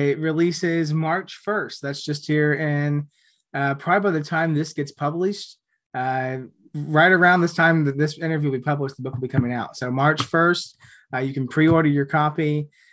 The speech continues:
Uh, it comes out through, uh, Brazos Press. Uh, it's a great, great publisher. I love everything that they, I try to read as much from them as I can because they are committed to promoting voices, uh, like Gail's and like Brian's.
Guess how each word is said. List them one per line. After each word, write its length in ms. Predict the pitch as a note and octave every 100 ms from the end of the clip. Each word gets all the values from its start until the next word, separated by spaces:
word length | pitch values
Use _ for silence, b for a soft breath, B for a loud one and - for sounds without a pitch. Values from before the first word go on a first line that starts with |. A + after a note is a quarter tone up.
| b -
Uh, 240 | B2 B2 B2+
it 60 |
comes 260 | C#3 C#3 C3+
out 200 | B2+ G2
through, 400 | D3 C3 B2 B2+
uh, 160 | B2
Brazos 520 | A#2 C3 C3 C#3 C3+ C3+
Press. 600 | - C#3 E3 - - - -
Uh, 300 | C3 A#2+ B2
it's 120 | A#2
a 60 | C3
great, 680 | B2 B2+ C3+ C3+ - D#3+
great 420 | D3 C#3+ C#3+ C#3+ C#3
publisher. 680 | C3 C3 C3+ C#3 B2+ C3 b b b -
I 180 | A2 A2
love 360 | A2 A#2+ A#2
everything 500 | A#2 A#2+ A#2+ B2+ A#2+
that 140 | A#2+ A#2
they, 480 | A#2+ A#2 A#2 B2+ B2+ _ b b b
I 40 | B2+
try 160 | C3
to 80 | A#2+
read 200 | A#2 A#2+
as 100 | A2+
much 220 | A#2 A#2+
from 120 | - A#2+
them 160 | A#2
as 100 | A2+
I 80 | A2
can 420 | - C#3 C3 B2
because 440 | A#2 A#2 A#2 A2 A2+
they 200 | A2+ A2+
are 120 | A2
committed 480 | A2+ A2+ A2+ A2+ G#2
to 200 | A#2 A2
promoting 440 | A2 A2+ A2 G#2+
voices, 640 | G#2+ A2 G#2+ A2+ G#2+ G#2+ - B B B B2+
uh, 140 | A#2
like 320 | A#2+ C3 C3 C3
Gail's 340 | A#2+ A#2+ A#2
and 140 | A#2
like 160 | A2 A#2
Brian's. 580 | A#2+ A2 A2 A2 A2